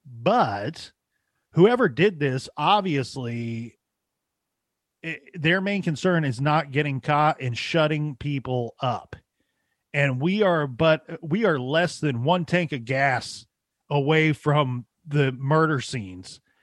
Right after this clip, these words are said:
Uh, maybe not a great idea for two idiots in their garage to start spouting off the, at the mouth about this, this case.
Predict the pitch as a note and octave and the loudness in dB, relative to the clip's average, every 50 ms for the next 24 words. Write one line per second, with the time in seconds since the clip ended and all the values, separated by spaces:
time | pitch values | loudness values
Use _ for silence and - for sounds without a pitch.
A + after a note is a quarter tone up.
0 | _ _ _ _ _ _ - C3+ C3+ C3+ C3 C3 C3 B2+ - C#3+ C3 C3+ D#3+ F3+ | _ _ _ _ _ _ -4 -2 -2 0 0 0 -2 -2 -4 -6 -4 -2 0 0
1 | G#3 G3 G#3+ G3 G3 F#3 F3 F3 E3 D3+ A#2+ A#2+ C3 C#3+ D#3+ D#3+ D#3+ D#3+ - C3+ | 0 -2 -4 -2 0 2 2 2 2 0 -2 -4 -2 0 0 0 0 -2 -2 -2
2 | C3+ C3+ C3+ C3 A2+ B2+ C#3 C#3 C#3 C#3 B2+ - B2 A#2+ - - - E3+ D#3+ D3+ | 0 0 0 -2 -4 -2 0 0 0 0 -2 -4 -8 -8 -8 -2 0 0 2 2
3 | D3+ C#3+ C#3+ C#3 C3+ B2+ A2+ - C#3 C3+ A#2+ B2 A#2 A#2 G2+ A#2 A#2 A2+ A#2 B2 | 0 0 -2 -2 -2 -4 -4 -4 -4 -4 -2 -2 -4 -4 -4 -4 -4 -2 -2 0
4 | B2+ C3 B2+ A#2+ - - A#2+ A2+ - - - C3+ B2+ A2 - - - C#3+ B2 A#2+ | 2 0 0 0 -4 -6 -8 -8 -8 -4 -4 -4 -4 -6 -8 -6 -2 -2 -2 -2
5 | A2+ C3 B2+ A#2 A2+ A2 - - B2 - - C3+ B2 - A#2 G2+ A2 B2+ C3 B2+ | -2 -4 -2 -2 -2 -4 -6 -10 -10 -8 -8 -8 -8 -8 -8 -4 -2 0 0 0
6 | B2 - - A2+ G2+ B2 A#2+ A2 A2 A2+ - _ - - - - _ _ _ _ | 0 -2 -4 -6 -4 -2 0 0 -2 -4 -6 _ -20 -20 -20 -20 _ _ _ _
7 | _ A#2 C3 C3 A2+ - - - _ - B2+ A#2+ G#2+ - _ - D3+ D#3 D3+ B2+ | _ -4 -2 -2 -2 -4 -10 -16 _ -8 -8 -8 -8 -8 _ -2 0 0 0 0
8 | G#2+ - - | -2 -8 -14